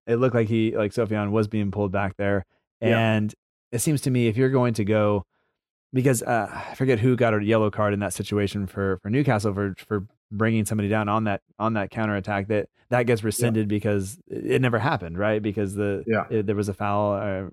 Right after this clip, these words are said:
Speaker 1: there was a handball in the box. And so, I, I mean, if you're gonna go back and pull all that back, like, you gotta look at, at what's causing him to do that. And if it's not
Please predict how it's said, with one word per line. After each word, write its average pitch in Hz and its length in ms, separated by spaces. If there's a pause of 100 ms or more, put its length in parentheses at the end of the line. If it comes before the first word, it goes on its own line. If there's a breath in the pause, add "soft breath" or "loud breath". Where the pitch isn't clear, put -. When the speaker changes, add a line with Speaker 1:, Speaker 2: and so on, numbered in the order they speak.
Speaker 1:
there 78 180
was 107 80
a 92 60
handball 107 340
in 101 40
the 95 60
box. 101 320
And 98 140
so, 107 240 (760)
I, 131 180
I 143 40
mean, 131 180
if 117 120
you're 143 120
gonna 123 220
go 120 280
back 107 280
and 101 120
pull 113 180
all 107 140
that 101 140
back, 107 260
like, 101 140
you 107 160
gotta 123 240
look 107 320
at, - 160
at 98 180
what's 113 180
causing 113 380
him 107 100
to 98 80
do 117 140
that. 123 140
And 120 100
if 117 100
it's 117 200
not 135 300